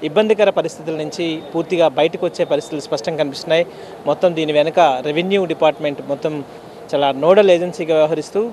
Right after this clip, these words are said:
బాధితులకి సహాయ కార్యక్రమాలు కావచ్చు, పునరావాస కార్యక్రమాల్లో పెద్ద ఎత్తున ఏర్పాట్లు చేస్తోంది. ప్రస్తుతం మనతో అనగాని సత్యప్రసాద్ రెవెన్యూ మినిస్టర్ ఉన్నారు. సార్, మళ్ళీ వర్షం హె-, వార్నింగ్స్ ఉన్నాయి. ఈ-, ఇంత పరిస్థితులు దాటుకున్నట్టేనా ప్రస్తుతం పరిస్థితులు చూస్తే?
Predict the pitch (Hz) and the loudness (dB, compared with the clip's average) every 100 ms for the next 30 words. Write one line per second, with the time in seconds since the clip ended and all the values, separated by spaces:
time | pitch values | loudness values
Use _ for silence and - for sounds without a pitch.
0 | 185 151 160 156 156 165 151 139 - - | 0 0 0 -2 -4 -4 -4 -6 -16 -20
1 | - - 175 175 190 190 165 170 160 151 | -20 -4 0 4 4 4 2 0 -4 -2
2 | 151 143 - 202 165 160 165 160 - 151 | 0 0 -2 -6 -2 2 2 2 0 -4
3 | 147 143 139 139 139 131 143 139 151 143 | -2 -6 -4 -4 -2 0 2 0 -2 -4
4 | 131 - - - - - - 175 156 - | -4 -8 -16 -18 -18 -18 -6 2 2 4
5 | 160 147 156 - 151 160 151 - 156 151 | 2 2 0 0 -2 -2 -4 -4 -4 0
6 | 156 139 - - - - - - - 147 | 0 0 -4 -16 -20 -20 -20 -18 -16 -8
7 | 160 175 165 165 - 151 156 147 143 147 | 0 2 0 -2 -8 -8 -6 -2 -2 0
8 | 160 143 143 147 139 - 165 - 143 147 | -2 -4 -6 -4 -2 2 2 0 -6 -2
9 | 165 147 - 185 165 147 139 - - - | 2 2 0 -2 -2 -4 -10 -14 -12 -4
10 | 143 135 147 165 151 143 127 127 131 - | 0 4 4 2 -2 -4 -4 -4 -4 -10
11 | - - - - - - 170 175 170 - | -16 -16 -14 -14 -12 -8 -4 -2 -2 0
12 | 170 170 185 165 143 156 - 180 160 160 | 0 0 -6 0 4 4 4 -4 0 0
13 | 185 185 156 151 - 151 139 156 143 - | -2 -4 -6 -4 -4 -4 -4 -6 -6 -6
14 | 143 139 - | -8 -8 -14